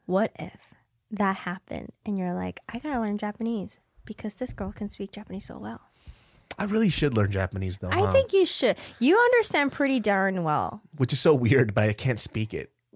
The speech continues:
Speaker 1: I'm like that with Chinese.
Speaker 2: When I, no, you could speak it. It just, it, you just, it just, ha-, you just have to rev up.
Speaker 1: I know. Maybe that's, I should add
Speaker 2: It's
Speaker 1: that
Speaker 2: like,
Speaker 1: to my resolution.
Speaker 2: your Chinese is like my Korean. You just have to be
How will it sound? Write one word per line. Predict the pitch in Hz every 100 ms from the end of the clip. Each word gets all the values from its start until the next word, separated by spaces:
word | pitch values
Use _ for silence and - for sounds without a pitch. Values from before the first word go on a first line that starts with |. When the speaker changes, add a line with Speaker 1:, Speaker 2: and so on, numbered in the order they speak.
| - -
Speaker 1:
I'm | 262
like | 330
that | 320
with | 285
Chinese. | 277 262 277 220 - - _ -
Speaker 2:
When | 120 120
I, |
no, | 131 147
you | 135 247
could | 415
speak | - - 143 120
it. | 92 -
It | 117
just, | 135 -
it, | 127
you | 151
just, | 170 -
it | 127
just, | 147
ha-, | 139 -
you | 127
just | 156
have | 156
to | 123
rev | 104 101
up. | 98 - - - 220
Speaker 1:
I |
know. | 208 196 190 208
Maybe | 226 269 302
that's, | 269 262 - - _ _ _ _ - - -
I | 240
should | 254
add | 185
Speaker 2:
It's | -
Speaker 1:
that |
Speaker 2:
like, | 185
Speaker 1:
to | 202
my | 226 190 180 170 -
resolution. | 190 190 185 180 - 185 190
Speaker 2:
your | 135 190
Chinese | - 180 160 143
is | 117
like | 107
my | 104
Korean. | 95 98 95 82 -
You | 104 110
just | 113 -
have | 120 110
to | 98
be | 101